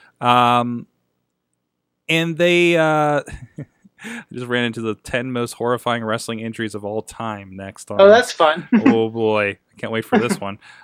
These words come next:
Speaker 1: I might, I might tag this for later, um, 'cause this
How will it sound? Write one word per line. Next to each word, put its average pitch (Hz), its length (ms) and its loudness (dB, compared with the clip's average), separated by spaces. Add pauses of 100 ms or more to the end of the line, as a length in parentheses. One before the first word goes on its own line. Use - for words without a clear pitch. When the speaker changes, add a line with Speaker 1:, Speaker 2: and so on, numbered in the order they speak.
(120)
Speaker 1:
I 104 60 -14
might, 107 260 -6
I 120 60 -10
might 123 180 -6
tag 110 200 -6
this 107 160 -8
for 101 120 -10
later, 104 320 -6 (320)
um, 101 360 -6
'cause 110 120 -10
this 110 200 -12